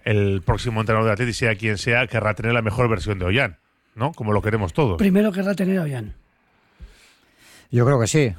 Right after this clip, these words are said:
Speaker 3: Yo creo
Speaker 2: Tener
Speaker 3: que
Speaker 2: o no tener, elige. ¿Con Ollán o sin Ollán? Pues mejor con Ollán.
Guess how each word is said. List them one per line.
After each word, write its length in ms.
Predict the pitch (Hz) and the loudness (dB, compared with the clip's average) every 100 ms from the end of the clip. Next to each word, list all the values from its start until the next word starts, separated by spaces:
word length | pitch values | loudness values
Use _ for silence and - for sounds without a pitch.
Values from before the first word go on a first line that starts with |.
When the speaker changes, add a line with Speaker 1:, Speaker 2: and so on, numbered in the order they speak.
| - | -6
Speaker 3:
Yo 180 | - 110 | -6 -2
creo 20 | 104 | 0
Speaker 2:
Tener 120 | 214 226 | 2 2
Speaker 3:
que 60 | |
Speaker 2:
o 40 | 220 | 2
no 40 | 220 | 2
tener, 320 | 233 233 285 | 0 0 0
elige. 440 | 269 220 247 214 302 - _ _ _ | 0 -4 -4 -6 -10 -14 _ _ _
¿Con 160 | - 214 | -2 0
Ollán 240 | 226 302 | 2 2
o 60 | 302 | 2
sin 120 | 226 | 0
Ollán? 300 | 214 220 175 | -2 -2 -6
Pues 120 | 139 | -10
mejor 280 | 131 123 190 | -14 -10 -8
con 100 | 214 | -6
Ollán. 300 | 160 208 262 | -4 -4 -6